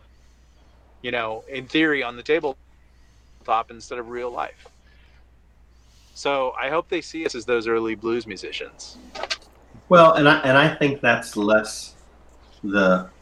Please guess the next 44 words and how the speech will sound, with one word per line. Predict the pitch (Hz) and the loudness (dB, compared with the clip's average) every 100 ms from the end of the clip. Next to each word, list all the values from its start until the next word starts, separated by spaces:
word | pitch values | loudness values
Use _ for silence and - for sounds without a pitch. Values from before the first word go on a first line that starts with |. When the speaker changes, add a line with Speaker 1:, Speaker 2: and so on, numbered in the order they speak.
| - | -8
Speaker 2:
the, | 101 107 - | -4 -4 -2
the | 107 107 | 0 4
opportunity | 127 131 113 - 120 107 101 92 | 4 4 2 0 2 2 2 0
to | 98 | 0
be | 95 | 2
a | 90 | 0
trailblazer | - - 98 98 90 85 80 82 80 - - _ | -2 2 4 4 2 0 0 -2 -4 -10 -20 _
is, | 98 101 | -2 -2
is | - 101 90 | 0 -4 0
not | 98 101 | 2 4
a | 92 | 6
left | 90 90 - | 4 0 0
or | 80 | 0
a | |
right | 78 80 78 | 2 0 0
issue. | 82 - - - - - - | -2 -2 -4 -6 -10 -18 0
It's, | 98 - - - - | 2 2 -2 -10 2
it's | 101 101 | 4 4
a | 87 | 2
mindset | 82 87 95 101 - 80 71 | 2 2 4 4 4 2 0
issue. | 69 - - - - - - | -2 -4 -6 -10 -16 -14 0
And | 90 92 | 4 6
that | 113 - - | 4 2 0
comes | 107 101 101 | 4 6 4
from | - 92 92 - | 2 0 0 0
all | 113 120 120 | 0 2 0
sorts | - - 101 98 | -2 0 2 2
of | 87 87 | -2 0
walks | 87 - - | 2 2 -2
of | 156 156 | -8 -2
life. | 160 - - - | 0 0 -4 -10
The | 92 92 | -2 2
intriguing | 90 82 - 135 127 117 101 - | 2 0 0 2 4 4 4 2
thing | 101 95 95 90 | 2 4 2 -2
about | 87 87 85 - - 80 | 0 4 4 2 -2 -8
the | 82 | -6
core | 80 - 113 101 85 - - - - - | -6 2 6 8 6 4 -2 -14 -20 -12
and | 87 85 | -6 -4
the | |
people | - 110 92 87 | 0 0 2 2
that | 87 | 0
are | 113 | 0
brought | 170 165 160 165 | 2 4 6 2
in | 156 147 | -2 -6